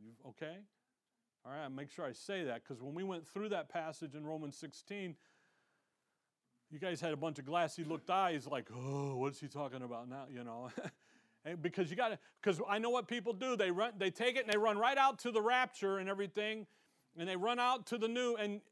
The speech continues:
yeah, he will do that out there, but th-, Paul in Romans sixteen is talking about right now. He ain't talking about the future. Nothing in Romans sixteen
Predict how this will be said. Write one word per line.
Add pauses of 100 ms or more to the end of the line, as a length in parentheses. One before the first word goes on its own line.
(100)
yeah,
he
will
do
that
out
there, (640)
but
th-, (160)
Paul
in
Romans
sixteen
is
talking
about
right
now.
He
ain't
talking
about
the
future.
Nothing
in
Romans
sixteen